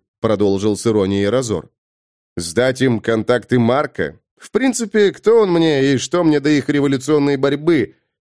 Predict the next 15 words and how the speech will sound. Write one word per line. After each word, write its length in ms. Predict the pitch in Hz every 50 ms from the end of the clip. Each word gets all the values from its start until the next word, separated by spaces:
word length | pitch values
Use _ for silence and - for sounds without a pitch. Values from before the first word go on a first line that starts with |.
| _ -
Я 240 | 85 87 90 87 87
посмотрел 640 | - 87 90 - - 90 87 - - 170 190 190 180
на 100 | 180 175
лощёного 600 | 175 160 135 - - 170 175 170 165 156 156 156
игрока, 560 | 143 147 151 143 135 - 180 165 110 82 76
глядевшего 640 | 82 90 92 92 92 90 92 90 82 - - 95 95
на 80 | 92 92
меня 320 | 92 92 110 120 120 107
сверху 440 | - - 90 90 80 80 - 95 92
вниз. 400 | 90 90 87 82 78 76 - - _ _ _ _ _ _ _ _ -
«Нет, 480 | 82 87 85 78 71 _ _ _ - _ _ _ _ _ -
точно 440 | 123 135 139 123 131 - 110 117
не 160 | 113 117 110 104
этому 360 | 98 90 - 87 87 92 92
снобу». 540 | - - 92 92 92 67 64 69 73 -